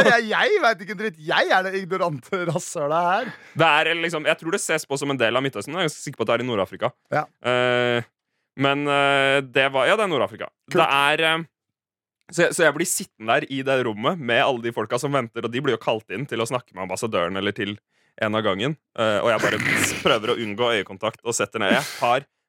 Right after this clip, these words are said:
Speaker 2: total blackout på det intervjuet, som blir ført på fransk.
Speaker 1: Så, men
Speaker 2: Eh.
Speaker 1: det går fint. Du er såpass god at du kan svare.
Speaker 2: Nei, nei, nei.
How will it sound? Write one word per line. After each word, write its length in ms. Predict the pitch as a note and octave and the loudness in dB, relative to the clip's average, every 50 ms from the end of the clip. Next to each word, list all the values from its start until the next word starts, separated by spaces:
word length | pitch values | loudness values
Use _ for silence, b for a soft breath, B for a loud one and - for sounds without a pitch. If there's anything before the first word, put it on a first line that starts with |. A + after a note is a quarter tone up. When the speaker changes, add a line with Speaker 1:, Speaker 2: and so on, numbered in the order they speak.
| _ _ _ | _ _ _
Speaker 2:
total 480 | - C#3+ _ _ - - E3+ G#2 A2 A#2 | -20 -20 _ _ -4 -2 -2 -2 -2 -2
blackout 400 | A2 G2 - - G#2+ A#2+ - - | -4 -6 -2 0 -2 -2 -2 -2
på 80 | B2 | -4
det 80 | A2+ G#2+ G#2 | -4 -4 -4
intervjuet, 340 | - G#2 G#2 G#2 B2+ F3+ - _ _ _ _ _ _ _ _ | -4 -2 0 2 2 0 -2 _ _ _ _ _ _ _ _
som 160 | - C3+ C3+ | -4 -4 -4
blir 300 | A#2+ A#2 A2+ A#2 A#2+ C3 - _ | -4 -2 0 0 -2 -2 -6 _
ført 320 | _ - G#2+ G#2+ B2 - _ _ _ _ - | _ 0 0 0 0 -4 _ _ _ _ -8
på 80 | C3 - | -2 0
fransk. 480 | C#3+ D3+ A3+ C#4+ - - - - - - _ _ _ _ _ _ _ _ _ _ _ _ _ _ _ _ E4 | 2 0 0 0 -6 -10 -10 -14 -20 -20 _ _ _ _ _ _ _ _ _ _ _ _ _ _ _ _ -2
Speaker 1:
Så, 80 | A#3+ | 0
men 300 | A#2+ B2 B2 B2 B2 - | 2 4 6 6 6 6
Speaker 2:
Eh. 40 | - G3 | 6 4
Speaker 1:
det 80 | F#3+ F#3 | 2 2
går 80 | A#3+ C#4+ - | 0 0 0
fint. 180 | G#3+ F#3 D#3+ | -2 -2 0
Du 60 | D#3 F3+ | 0 0
er 80 | G#3 | 0
såpass 320 | - - E3 - - F3 D3+ | 0 -4 -6 -4 -4 -4 -2
god 140 | D3 D#3 D3 | -2 -4 -4
at 80 | - | -2
du 20 | C#3 | -4
kan 140 | C#3+ C#3 C#3 | -6 -4 -4
svare. 220 | D3 C3 A#2 D3 G#3+ G#3+ - - | -4 -2 0 -2 -2 -4 -6 -4
Speaker 2:
Nei, 140 | G2 B2 G3 | 0 0 0
nei, 140 | C4 C4+ A3+ | 2 2 0
nei. 60 | D#3 | 0